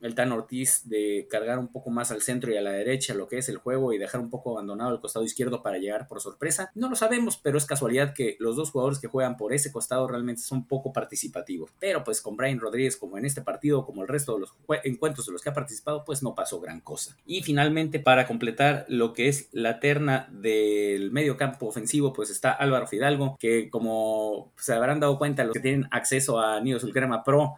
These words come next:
eh, yo estuve criticando de que, pues, la baja de juego que ha presentado el Español en este torneo, una de las teorías era porque estaba jugando muy atrasado. En esta ocasión, pues, quisieron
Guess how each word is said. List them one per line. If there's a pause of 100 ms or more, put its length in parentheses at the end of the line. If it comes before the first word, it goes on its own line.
eh,
yo
estuve (140)
criticando
de
que, (340)
pues,
la
baja
de
juego
que
ha
presentado (100)
el
Español
en
este
torneo, (200)
una
de
las
teorías
era
porque
estaba
jugando
muy
atrasado.
En
esta
ocasión,
pues,
quisieron